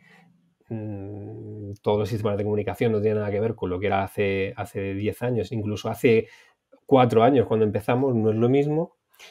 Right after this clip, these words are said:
Antes se utilizaba, se utilizaba Facebook, ahora no se utiliza prácticamente.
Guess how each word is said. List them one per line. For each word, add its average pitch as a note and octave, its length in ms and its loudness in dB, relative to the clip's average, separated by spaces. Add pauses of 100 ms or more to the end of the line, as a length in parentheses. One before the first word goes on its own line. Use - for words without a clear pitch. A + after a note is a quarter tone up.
(160)
Antes A#2+ 240 0
se B2 80 2
utilizaba, G#2+ 380 2
se - 360 -6
utilizaba A2 460 2
Facebook, C3+ 400 2
ahora A2 160 0
no G#2 60 0
se G#2 280 0
utiliza G2+ 480 -4
prácticamente. A#2 800 -2